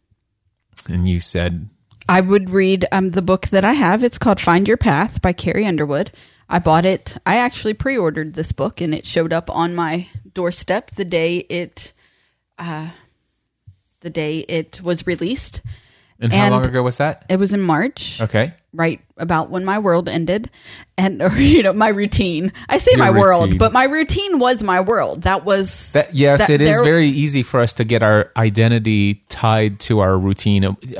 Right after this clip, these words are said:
Speaker 1: our identity can be tied to what we do.
Speaker 2: And, and that's where I was. That's what I'm working on, um,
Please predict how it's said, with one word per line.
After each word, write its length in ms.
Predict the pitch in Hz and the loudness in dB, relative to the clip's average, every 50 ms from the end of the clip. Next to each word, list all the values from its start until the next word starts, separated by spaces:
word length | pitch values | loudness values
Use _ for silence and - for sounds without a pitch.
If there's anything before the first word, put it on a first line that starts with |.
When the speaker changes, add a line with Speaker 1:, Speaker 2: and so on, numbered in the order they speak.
| 117 127 - | -8 -4 0
Speaker 1:
our 180 | - 120 120 117 | 2 4 4 6
identity 520 | 113 110 101 117 120 120 117 107 113 107 98 - _ | 4 4 2 0 0 0 0 -2 -4 -6 -6 -10 _
can 160 | - - 107 | -8 -6 -4
be 120 | 101 107 104 | -4 -4 -6
tied 440 | - - - 107 107 104 101 98 - | -6 -6 -4 -2 -2 -2 -2 -4 -4
to 120 | - 110 | -4 -4
what 360 | 104 95 98 104 107 - - - | -2 0 0 0 0 0 -2 -4
we 140 | 107 95 90 | -4 -4 -4
do. 420 | 90 92 95 90 - - 101 101 - _ _ _ _ _ _ _ _ _ _ _ | -2 -2 -2 -2 -2 -4 -8 -12 -14 _ _ _ _ _ _ _ _ _ _ _
Speaker 2:
And, 720 | 196 202 202 196 190 185 185 180 175 165 - - - - _ _ - | 0 2 4 4 2 2 0 -2 -2 -4 -6 -10 -12 -14 _ _ -4
and 160 | 202 208 196 | -2 0 0
that's 440 | 185 202 - - - - - - - | 0 -2 -4 -6 -12 -12 -12 -14 -14
where 240 | - 196 185 202 190 | -8 -2 0 0 2
I 100 | 196 202 | 2 0
was. 240 | 185 156 156 175 190 | 0 0 -2 -2 -2
That's 300 | - 170 170 - - - _ _ | -4 -6 -6 -8 -12 -20 _ _
what 280 | 165 170 180 175 - | -8 -6 -6 -6 -4
I'm 320 | - 170 165 156 156 165 165 - - _ _ _ _ _ _ _ | -4 -4 -4 -4 -4 -8 -10 -14 -20 _ _ _ _ _ _ _
working 460 | 180 175 185 175 175 - 180 170 160 | -14 -10 -10 -10 -8 -8 -8 -6 -6
on, 400 | 160 160 160 160 160 160 156 - - - | -6 -6 -6 -6 -8 -8 -10 -12 -12 -12
um, 440 | 156 160 147 - 160 156 170 180 | -12 -12 -12 -12 -12 -14 -14 -16